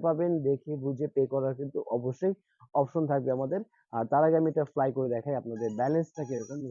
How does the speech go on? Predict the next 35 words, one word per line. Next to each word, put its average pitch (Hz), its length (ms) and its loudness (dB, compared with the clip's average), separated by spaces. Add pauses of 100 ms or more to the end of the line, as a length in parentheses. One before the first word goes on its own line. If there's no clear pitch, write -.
(120)
একদম 123 240 -6 (720)
স্টেবল 196 320 2 (100)
থাকে 147 240 -2
কিনা, 147 200 -2 (200)
কারণ 156 220 -4
অনেকে 156 260 0
হয়তো 151 220 0
অনেক 147 200 0
কমেন্ট 139 260 2
করে 135 140 4
যে 131 80 0
ভাই 127 100 4 (100)
স্টেবল 139 260 0 (100)
থাকে 127 240 -4
না 120 60 -4 (520)
এই 143 160 4
কম 143 200 6
রেঞ্জের 139 280 2
ভিতর 127 220 -4
ড্রোন, 151 140 2 (120)
তাদের 151 240 2
জন্য 156 140 2 (100)
দেখেন, 135 200 -4 (1160)
একদম 143 400 2 (100)
দেখেন, 107 200 -6 (600)
এই 143 100 2
যে 139 100 4
আমি 139 120 2 (140)
ফ্লাই 160 180 6 (120)
করলাম, 151 260 4 (800)
ফ্লাই 165 200 6 (120)
করে 185 200 6 (400)
রিমোটটা 170 460 4 (140)
just 147 180 0 (100)
এই 170 60 6